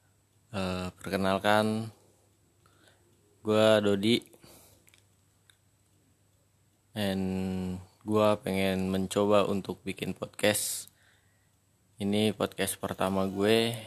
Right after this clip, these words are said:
Di podcast pertama gue, gue lebih mau ngenalin diri dan mau ngejelasin kenapa sih gue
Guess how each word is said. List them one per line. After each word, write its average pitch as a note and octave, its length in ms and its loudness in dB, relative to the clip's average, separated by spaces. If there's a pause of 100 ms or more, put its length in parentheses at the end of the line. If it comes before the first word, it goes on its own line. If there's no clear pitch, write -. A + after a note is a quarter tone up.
(120)
Di F#2+ 240 -6
podcast - 640 -4
pertama G2 400 0
gue, G#2 160 2 (160)
gue G#2 200 4 (280)
lebih G2 320 -6
mau F#2 320 -2 (720)
ngenalin G2 480 0
diri G#2 400 0
dan F#2+ 400 -2 (720)
mau G2 160 -6
ngejelasin G#2+ 800 0 (400)
kenapa G2+ 400 -4
sih G2+ 240 -6
gue G#2 400 0